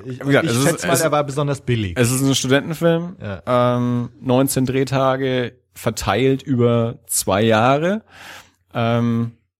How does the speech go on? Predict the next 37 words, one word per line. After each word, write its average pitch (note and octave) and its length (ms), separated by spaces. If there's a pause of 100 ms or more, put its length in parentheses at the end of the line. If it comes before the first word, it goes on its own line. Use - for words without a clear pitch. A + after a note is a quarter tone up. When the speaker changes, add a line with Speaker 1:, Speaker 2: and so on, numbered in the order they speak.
(880)
Speaker 2:
der - 180
Film D#3+ 380 (100)
hat B2 360
gekostet, - 920 (260)
ich G#2+ 100
weiß A2+ 160
keine A2+ 140
genaue G2+ 320
Zahl, C#3 540 (500)
aber A2 400
im A2 260
mittleren C3+ 460
fünfstelligen G#2+ 880
Bereich. E2 600 (480)
Also G#2+ 200
wir G#2+ 80
können A2 140
sagen, A2 180
Speaker 1:
Ja, F#2+ 80
also F2 140
nicht A#2 260
besonders F2 320
billig. - 100
Speaker 2:
vielleicht A2+ 300
zwischen A#2 200
Speaker 1:
<laughs> - 0
Speaker 2:
vierzigtausend A#2+ 840
und A2 120
Speaker 1:
Studentenfilm, - 0
ja. - 20
Speaker 2:
sechzigtausend G#2 680
Euro, F2 320
also G2 260
Speaker 1:
Ja. F2+ 60
Speaker 2:
nicht A2 440
billig. D#2+ 380
Speaker 1:
Ja. F2 200